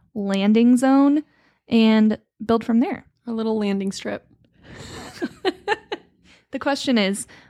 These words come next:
Speaker 1: would you still create if social media and or your identity as an artist didn't exist? If so,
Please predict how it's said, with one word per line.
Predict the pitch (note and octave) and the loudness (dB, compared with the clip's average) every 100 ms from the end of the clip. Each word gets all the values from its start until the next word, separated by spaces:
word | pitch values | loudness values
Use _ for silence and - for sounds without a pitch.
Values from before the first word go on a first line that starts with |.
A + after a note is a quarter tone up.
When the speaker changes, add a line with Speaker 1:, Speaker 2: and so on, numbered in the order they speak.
| _ _ | _ _
Speaker 1:
would | G#3 A#3+ B3 | 0 2 4
you | D4+ | 2
still | D#4 - B3+ | 2 2 0
create | - - G#3+ F#3 G#3+ - - | -2 -8 -4 -2 -4 -6 -10
if | G#3 - | -8 -4
social | - A3 - A#3+ | 0 0 2 0
media | G#3+ G3+ G3+ G3 - - | 2 2 2 2 -4 -2
and | A3 A#3 A#3 | 2 4 4
or | G#3+ G#3 G#3 | 4 4 2
your | G3+ G3+ | 0 0
identity | F#3+ G3+ G3+ A3 A#3 A#3+ | 0 0 2 2 4 4
as | G#3+ | 2
an | G#3 G#3 | 2 2
artist | F#3+ F#3+ F#3+ - - - | 2 2 0 -4 -16 -2
didn't | F#3+ G#3+ | 2 4
exist? | G#3 G3 - - - - - _ _ - | 2 0 -4 -6 -10 -16 -20 _ _ 0
If | D4 | 0
so, | - - - - B3 | 0 -2 0 0 0